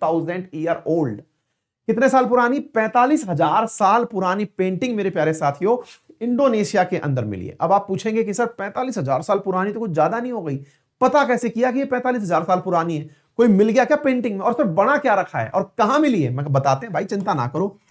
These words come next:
भाई, ये एक गुफा में मिली है। गुफा बोले तो केव के अंदर मिली है।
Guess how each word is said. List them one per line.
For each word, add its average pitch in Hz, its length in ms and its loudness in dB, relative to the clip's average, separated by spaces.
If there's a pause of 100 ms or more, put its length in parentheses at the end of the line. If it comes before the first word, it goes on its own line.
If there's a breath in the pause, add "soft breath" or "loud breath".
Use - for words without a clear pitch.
(200 soft breath)
भाई, 214 160 6
ये 294 160 6
एक 185 180 2
गुफा 262 340 6
में 269 120 4
मिली 123 240 4
है। 107 280 -2
गुफा 214 280 4
बोले 220 260 2
तो 240 180 0 (440 loud breath)
केव 285 400 4
के 277 180 -2
अंदर 190 320 2
मिली 117 280 -2
है। 101 200 -8